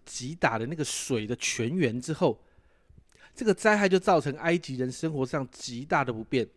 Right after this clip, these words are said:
出埃及记七章二十四节这里说，埃及人都在河的两边挖地要得水喝，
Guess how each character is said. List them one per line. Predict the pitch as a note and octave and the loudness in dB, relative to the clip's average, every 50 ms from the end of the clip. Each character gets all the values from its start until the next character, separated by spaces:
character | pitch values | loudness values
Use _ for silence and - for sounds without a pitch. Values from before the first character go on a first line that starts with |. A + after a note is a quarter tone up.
| _ _ _ - - _ - - - _ | _ _ _ -20 -20 _ -20 -20 -20 _
出 | - - | 4 6
埃 | G#3 G#3 | 6 6
及 | F3+ E3 | 6 2
记 | F3 G#3 | -2 -2
七 | F#3 - - - G3 | -2 -2 -2 -4 0
章 | F#3 G3 F3+ F#3+ | 2 2 2 2
二 | G3 F#3 | 2 0
十 | C#3+ E3 D#3 | 0 -2 -4
四 | - - - G3+ F3 C#3 | -8 -8 -6 -6 -6 -4
节 | - - A#2 A#2 | -4 -4 -6 -4
这 | - E3 | -2 -2
里 | C#3 A#2+ | -2 -2
说， | G#2+ - - D3+ D3+ | -4 -2 -2 -2 -2
埃 | - - F#3 F#3+ F#3+ | 0 0 2 2 2
及 | F#3+ D#3 D#3 D#3 | 2 2 2 2
人 | D3+ C#3 | 2 2
都 | D3 D3 E3+ E3 | 2 0 0 2
在 | F3+ E3+ D#3 | 2 2 2
河 | C#3+ - - - - - B2 B2 C#3 | 2 -2 -10 -10 -6 -2 0 0 2
的 | D3 D3 | 2 2
两 | C3+ B2+ A#2+ A#2 G#2+ G#2 | 2 2 2 0 0 -2
边 | G#2 - D#3 D#3+ E3 - | -4 -4 -4 -4 -2 2
挖 | E3 E3+ D#3 D3 D#3 | 4 6 6 6 4
地 | D#3 - - D#3 C3 | 2 -2 -8 -4 0
要 | D#3 D3+ | 2 2
得 | C#3+ - _ - A#2+ B2+ | 2 0 _ -4 -2 -2
水 | B2+ - - G#2+ G#2 | -2 -2 -4 -4 -4
喝， | G2 - - C#3 C3+ C3+ | -4 -4 -2 -2 -2 -4